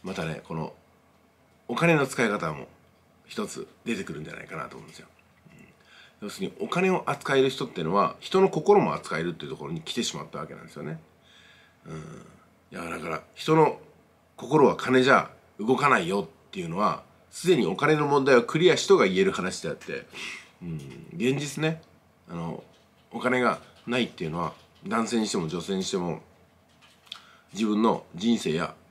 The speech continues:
夢とか希望とか身内を大切にできるかどうかとか関わってくるわけなんですよね。で、えーと、インターネットの話に戻りますけども、あの、お金の問題解決をするための情報や人に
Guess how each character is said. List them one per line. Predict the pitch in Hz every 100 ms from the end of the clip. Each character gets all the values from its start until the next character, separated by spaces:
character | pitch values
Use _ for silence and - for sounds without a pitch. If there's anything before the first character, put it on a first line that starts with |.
| -
夢 | 101 104
と | 87
か | 82
希 | 104
望 | 95
と | 92
か | 82 67
身 | 87 101
内 | 101 117
を | 78
大 | - 123
切 | 135 127
に | 127
で | 117
き | 139
る |
か | 85
ど | 76
う | 78
か | 73
と | -
か | 62
関 | - -
わ | 95
っ |
て | 85
く |
る | 78
わ | 73
け |
な | -
ん |
で | -
す |
よ | 85
ね。 | 131 - _ - - - - - -
で、 | 196 - -
え | 101 98
ー | 87
と、 | 80
イ | 104
ン | 98
タ |
ー | 92
ネ |
ッ | 85
ト | 69
の |
話 | 71 78 73
に |
戻 | 67 69
り |
ま | 67
す | -
け | -
ど | 62
も、 | 107 76 50 - - - - -
あ |
の、 | 71 - - _
お | 240
金 | 233 240
の | 233
問 | 185 190
題 | 190 190
解 | 185 139
決 | 104 90
を |
す | 80 113
る | 104
た | 117
め | 104
の | 78 76
情 | 117 107
報 | 107
や | 107
人 | 85 -
に | 120 107 80